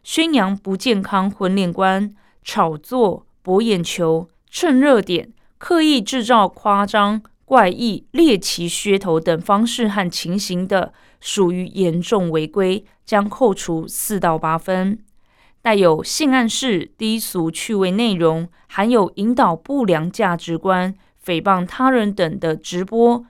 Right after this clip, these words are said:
属于中等违规，会扣除二到四分。而着装暴露、恐怖、不雅、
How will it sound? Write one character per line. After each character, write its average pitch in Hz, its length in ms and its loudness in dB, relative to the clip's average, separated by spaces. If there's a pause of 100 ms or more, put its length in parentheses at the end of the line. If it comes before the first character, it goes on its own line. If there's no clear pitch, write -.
属 170 320 -2
于 170 120 -4
中 190 320 -4
等 165 200 0
违 147 120 -6
规， 180 400 -2 (200)
会 220 180 -2
扣 208 260 0
除 160 440 -4
二 180 180 -2
到 160 240 -2
四 190 260 -6
分。 185 440 -2 (540)
而 190 220 2
着 180 320 -4
装 196 300 0
暴 240 300 -4
露、 220 380 -2
恐 165 360 -2
怖、 226 420 -4
不 311 260 2
雅、 160 280 0